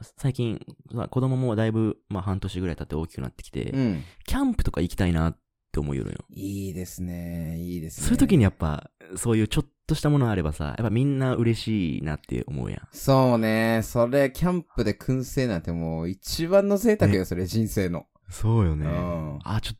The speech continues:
Speaker 1: と検討します。ありがとうございます。
Speaker 2: それ、めちゃくちゃいいですよ。んで、ガスバーナーあるとね、なんかこ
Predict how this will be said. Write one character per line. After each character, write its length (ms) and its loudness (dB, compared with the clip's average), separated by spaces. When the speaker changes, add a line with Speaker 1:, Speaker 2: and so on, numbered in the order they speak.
Speaker 1:
と 80 0
検 340 -4
討 80 -2
し 80 -8
ま 140 0
す。 100 -12
あ 40 -10
り 40 -6
が 80 2
と 60 4
う 20 4
ご 80 -2
ざ 60 2
い 40 2
ま 120 -2
す。 120 -12
Speaker 2:
そ 240 -8
れ、 240 -2
め 140 -2
ち 80 -10
ゃ 40 -8
く 40 -20
ち 80 -6
ゃ 20 -2
い 40 -2
い 20 -4
で 80 -6
す 80 -6
よ。 80 0
ん 60 2
で、 100 0
ガ 120 2
ス 140 -4
バ 160 2
ー 40 4
ナ 240 0
ー 20 -
あ 80 2
る 80 -8
と 100 -12
ね、 240 -6
な 120 -4
ん 20 -
か 60 -18
こ 360 -6